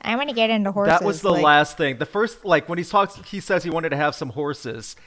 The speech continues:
Speaker 2: and then he says, "Well, now I get a tax cut for it." I'm like, "Ugh." So
Speaker 1: I
Speaker 2: you're
Speaker 1: mean,
Speaker 2: just
Speaker 1: as
Speaker 2: gonna have to
Speaker 1: someone who,
Speaker 2: Go ahead.
Speaker 1: like, grew, as someone who grew up with horses, like, bruh, you can't just be like, "I want a horse."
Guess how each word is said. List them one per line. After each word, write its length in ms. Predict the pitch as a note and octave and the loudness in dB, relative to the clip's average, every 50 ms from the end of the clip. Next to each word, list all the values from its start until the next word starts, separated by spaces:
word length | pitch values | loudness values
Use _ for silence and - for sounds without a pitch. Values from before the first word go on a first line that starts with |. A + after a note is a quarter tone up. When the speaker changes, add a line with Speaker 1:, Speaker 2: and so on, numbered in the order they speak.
| - - - _ _ | -20 -20 -20 _ _
Speaker 2:
and 100 | - C#3 | -6 -4
then 80 | D3 D3 | -2 -2
he 60 | D3+ | -2
says, 300 | C#3+ - E3+ D3 C#3 - | -2 0 0 0 0 0
"Well, 80 | C#3 D3+ | 0 2
now 180 | D#3 E3 G#3 | 6 6 8
I 80 | A3 F#3 | 8 6
get 160 | D3+ D#3 C#3 | 6 2 0
a 60 | C#3+ | 0
tax 360 | - - D#3 E3+ G3 A3+ - - | 0 0 2 4 4 2 0 -2
cut 240 | - - D#3+ B2+ | 0 2 2 2
for 320 | - - - C#3 A#2 A2 G2+ | 0 -2 -8 -8 -8 -8 -8
it." 140 | G#2 A2+ - - | -10 -10 -12 -12
I'm 100 | C3+ C3+ | -10 -6
like, 340 | C3+ C3 B2 A#2+ - - - - | -4 -4 -4 -4 -8 -12 -16 -14
"Ugh." 80 | C#3 | -12
So 20 | C3+ | -12
Speaker 1:
I 520 | F#3 A3 A3+ E3 G2+ F#2 F#2 F#2+ G2 A2+ - _ - - - - _ - - | -10 -10 -10 -10 -10 -10 -10 -10 -12 -12 -14 _ -20 -20 -20 -20 _ -4 0
Speaker 2:
you're 40 | A3+ | 2
Speaker 1:
mean, 80 | - C4+ | 2 2
Speaker 2:
just 80 | A3 G#3+ | 2 2
Speaker 1:
as 40 | G#3 | 4
Speaker 2:
gonna 80 | C#4 A#3+ | 6 8
have 160 | B3 B3 A#3 | 8 8 6
to 60 | A#3+ | 6
Speaker 1:
someone 240 | A#3+ A#3 A3+ G#3+ G#3 | 4 4 4 4 4
who, 340 | G3+ A3 G#3 G3 F3+ F3+ F#3+ _ _ _ _ _ _ | 2 2 2 0 0 -4 -8 _ _ _ _ _ _
Speaker 2:
Go 120 | - F3+ | -4 -2
ahead. 120 | G#3 G#3 A3 | 0 2 2
Speaker 1:
like, 260 | G3+ D#3 C#3 - F#3 | 0 0 -2 -8 -10
grew, 380 | - G#3 G#3 G#3 G3+ G3+ F#3+ - - | -8 -4 -2 0 0 -2 -2 -4 -6
as 140 | G#3 G#3 F#3 | -6 -6 -4
someone 280 | - A#3+ A#3+ A#3+ A#3+ A3 | -4 -2 -2 0 0 0
who 120 | A3+ G#3+ | 0 -2
grew 380 | F3+ E3+ - F#3+ G3+ G3+ G3 F3+ | -2 -4 -4 -4 -2 -2 -2 -2
up 360 | - G3 G3 G3 G3 - F#3+ - _ - | -2 -2 -2 -2 -2 -6 -12 -12 _ -4
with 180 | G#3 G#3+ - | -4 -4 -4
horses, 840 | - G3+ F#3+ F#3 F3 - - F#3+ E3 F3 F#3+ G3 G#3 G#3+ G#3 - - _ _ - | -4 -6 -6 -4 -6 -6 -6 -6 -6 -4 -4 -4 -6 -6 -8 -12 -14 _ _ -8
like, 460 | F3+ F3+ F#3 F#3 F3+ F#3+ - - - _ _ _ _ _ _ _ _ _ _ _ - | -6 -4 -2 -2 -2 -4 -6 -8 -16 _ _ _ _ _ _ _ _ _ _ _ -10
bruh, 480 | G3 F#3+ F3 G3+ G#3 G3 - F3+ G3 - _ _ _ _ _ _ _ _ _ _ _ _ | -8 -6 -4 -2 -2 0 0 -2 -4 -6 _ _ _ _ _ _ _ _ _ _ _ _
you 80 | G3 - | -12 -10
can't 200 | G#3 F#3 - - | -8 -8 -8 -8
just 160 | G3 - - | -12 -10 -6
be 80 | G3+ | -6
like, 160 | G3 G3 F#3+ - - _ | -4 -4 -4 -6 -8 _
"I 160 | - A#4 C5+ A#4 | -6 -4 -2 0
want 140 | A4+ F4+ C4 | 0 2 2
a 60 | A3+ | 0
horse." 600 | A3 A3 F4 F#4 E4 - G3+ G3+ - - - - | 0 0 2 2 2 2 -2 -4 -8 -10 -14 -16